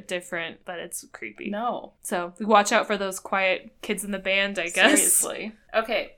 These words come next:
Speaker 2: um, should I start off with my three that are really good or three that are really bad?
Speaker 1: I guess really good. I'm
Speaker 2: Okay.
Speaker 1: scared.
Speaker 2: So, marry, do, kill between Coach Taylor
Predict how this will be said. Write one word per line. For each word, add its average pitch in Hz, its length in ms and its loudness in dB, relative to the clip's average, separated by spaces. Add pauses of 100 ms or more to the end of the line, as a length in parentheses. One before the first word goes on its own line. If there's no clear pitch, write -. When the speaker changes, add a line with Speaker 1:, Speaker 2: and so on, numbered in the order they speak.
Speaker 2:
um, 214 680 2
should 233 200 -4
I 226 80 2
start 233 320 2
off 277 240 0
with 294 200 -2
my 226 160 0
three 220 280 -6
that 214 180 0
are 196 140 0
really 190 280 -4
good 175 520 -2
or 190 420 -2
three 175 300 -6
that 170 160 -4
are 170 100 -4
really 151 220 -6
bad? - 340 -6 (100)
Speaker 1:
I 220 60 -6
guess 214 280 -2
really 175 200 -4
good. - 340 -8 (240)
I'm 202 120 0
Speaker 2:
Okay. - 80 0
Speaker 1:
scared. - 460 -6
Speaker 2:
So, 175 500 4 (100)
marry, 196 360 2
do, 196 340 -4
kill 143 520 -2
between 185 880 -6
Coach - 440 -2
Taylor 185 720 -2